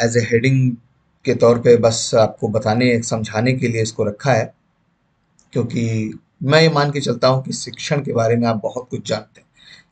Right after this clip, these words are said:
लेकिन जब हम उसके बारे में लिखते हैं, समझते हैं, तब थोड़ा सा disturbing हो जाती है। इसीलिए हमको headings अच्छे से पता होनी चाहिए। शिक्षण उद्देश्यों के आधार पर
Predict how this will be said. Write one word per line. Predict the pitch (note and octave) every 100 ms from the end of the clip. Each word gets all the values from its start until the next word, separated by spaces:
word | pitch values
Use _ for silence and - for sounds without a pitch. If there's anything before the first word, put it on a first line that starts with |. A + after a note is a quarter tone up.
| -
लेकिन | C3 C3
जब | B2+
हम | B2
उसके | B2 -
बारे | A#2 A2+ B2
में | B2+ A#2+
लिखते | A2+ A2+ D3+
हैं, | C3+ B2+ B2
समझते | A#2 A#2 A#2 -
हैं, | B2+ C3+ - -
तब | - -
थोड़ा | D3+
सा | - B2+
disturbing | A2 - D#3+ A#2+ G2+
हो | -
जाती | F#2+ - _
है। | _ _ - -
इसीलिए | C#3 G3+ F3
हमको | E3 E3
headings | C#3 B2+ C#3 F3 - - _ _ _
अच्छे | C3+ C3+ D3
से | C3
पता | C3 - G#2+
होनी | G2+ G#2
चाहिए। | - - - _ _ _ _ _ _ _ _ _
शिक्षण | - F3 E3 - G#3+
उद्देश्यों | - D3 B2+ C3+ C3+ - D#3+
के | D#3+
आधार | - A2+ - - G#2
पर | - B2+ B2+